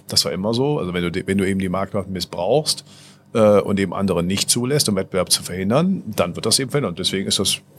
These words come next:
eigentlich sehr, sehr konsistent, logisch mit dem, wie Wettbewerbsrecht es immer war. Ja, man muss natürlich hier auch eben sagen, das ist ja, also was Apple mit dem, mit dem, äh, App Store geschaffen hat, dieses Universum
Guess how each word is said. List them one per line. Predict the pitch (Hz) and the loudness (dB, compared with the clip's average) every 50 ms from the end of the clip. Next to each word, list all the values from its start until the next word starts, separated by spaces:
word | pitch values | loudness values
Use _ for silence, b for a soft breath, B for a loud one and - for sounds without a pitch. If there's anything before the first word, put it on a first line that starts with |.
| - | -6
eigentlich | - 98 113 120 113 - | -2 2 2 2 2 4
sehr, | 107 113 117 | 4 4 6
sehr | 113 120 113 | 6 4 2
konsistent, | 107 - 120 110 107 104 - - 110 113 131 120 | 2 0 -2 -2 -2 -2 -2 -2 -2 -2 -2 -2
logisch | 107 107 110 117 123 117 - | -4 -6 -4 -4 -6 -4 -4
mit | 113 110 101 - - - - | -4 -4 -4 -8 -10 -6 -2
dem, | 104 107 107 | 0 2 4
wie | 107 101 | 4 4
Wettbewerbsrecht | 101 - - - 113 104 95 - - - 101 98 98 - | 4 2 2 2 2 2 2 0 0 2 0 0 0 -2
es | 104 - - | -2 -2 -2
immer | - 113 113 107 101 | 0 0 0 2 2
war. | 104 92 90 82 - B B B B B B B B B B B B - | 2 0 0 -2 -6 B B B B B B B B B B B B -2
Ja, | 101 | 0
man | 104 107 | 2 2
muss | 127 120 | 4 4
natürlich | 127 113 - 123 107 98 | 4 4 4 2 4 4
hier | 120 113 104 - - | 2 2 2 0 -2
auch | 110 110 110 104 | 0 2 2 2
eben | 113 110 110 107 | 2 2 2 2
sagen, | 101 107 110 113 110 107 104 - B B B B B B B B B | 4 4 4 4 2 0 -2 -4 B B B B B B B B B
das | - - 87 | -8 -6 -2
ist | - 123 - | 0 0 2
ja, | 135 117 104 104 98 - - - | 2 2 2 2 0 0 0 -2
also | 101 101 92 | -2 0 2
was | 95 95 - | 2 0 0
Apple | 98 113 - 127 120 | 0 0 -2 -2 -2
mit | 117 113 - | -2 -2 -2
dem, | - 104 101 101 98 98 - - _ | -2 -2 -2 -2 -2 -4 -8 -12 _
mit | - 104 95 - | -8 -8 -4 -4
dem, | 98 95 92 92 92 92 92 | -4 -4 -2 -4 -6 -6 -6
äh, | 90 90 90 87 87 90 90 92 - | -4 -4 -2 0 0 0 0 0 0
App | - 107 110 | -2 0 0
Store | - - 120 110 101 98 95 | 0 2 2 2 0 0 0
geschaffen | 104 - - 120 113 - - 104 | 0 0 2 2 2 2 2 0
hat, | 82 85 - - | 0 0 -2 -6
dieses | 90 87 87 87 - - | -8 -8 -4 -2 -4 -4
Universum | - - 104 101 101 92 - 104 98 117 123 113 113 98 98 92 87 | -2 -4 -4 -4 -2 2 2 4 4 4 4 2 0 -2 -4 -6 -8